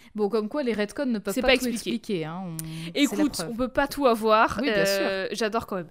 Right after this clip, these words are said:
Speaker 2: j'adore quand même. <laughs> Mais Natalia n'allait certainement pas se laisser, le laisser faire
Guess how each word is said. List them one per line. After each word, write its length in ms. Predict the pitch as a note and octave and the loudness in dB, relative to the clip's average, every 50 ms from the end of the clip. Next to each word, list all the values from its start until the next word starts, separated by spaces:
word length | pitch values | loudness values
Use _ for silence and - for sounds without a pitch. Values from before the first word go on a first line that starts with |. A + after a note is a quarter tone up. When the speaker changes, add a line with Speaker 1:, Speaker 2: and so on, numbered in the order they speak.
| - | -10
Speaker 2:
j'adore 360 | G3+ - A3 F3+ G3 F3+ - | -10 -8 -8 -8 -8 -8 -8
quand 80 | - - | -8 -8
même. 300 | F#3 - - - D#4+ D#4 - F4+ F4+ - F4+ F4 - - - | -8 -8 -6 -4 -4 -2 0 0 0 0 -2 -4 -4 -6 -6
<laughs> 240 | - - - - - | -8 -12 -14 -10 -6
Mais 140 | D#4 F4 F4+ | -4 -2 -2
Natalia 440 | E4 C4 A3+ - G#3 A3 B3+ C#4 C#4 | 0 -2 -2 -2 -2 -2 -2 -4 -4
n'allait 340 | A#3 G#3 G3+ G#3 G#3 - - _ | -2 -2 0 -2 -2 -4 -8 _
certainement 540 | - - - C#4 B3+ - - B3 A3+ A3 A3 | -16 -10 -8 -8 -8 -6 -8 -8 -8 -8 -8
pas 160 | G#3+ C4+ C#4 | -6 -8 -8
se 120 | B3 - A3 | -8 -8 -10
laisser, 280 | F#3 F3+ - - - - | -10 -10 -10 -14 -14 -10
le 220 | - A3 A3+ A3 G#3+ | -6 -4 -2 -2 -2
laisser 300 | G#3+ G#3 G#3 - G3 F#3 | -4 -4 -8 -8 -10 -10
faire 340 | - - B3 D4+ D#4+ - | -8 -8 -6 -6 -6 -8